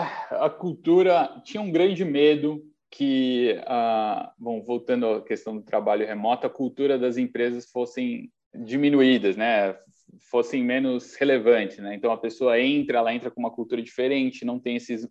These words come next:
essa, essa conversa, essa proximidade entre os colaboradores e as pessoas vão acabar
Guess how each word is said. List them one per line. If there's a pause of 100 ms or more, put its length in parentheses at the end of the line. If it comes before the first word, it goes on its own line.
essa,
essa
conversa,
essa (260)
proximidade
entre
os
colaboradores
e
as
pessoas
vão
acabar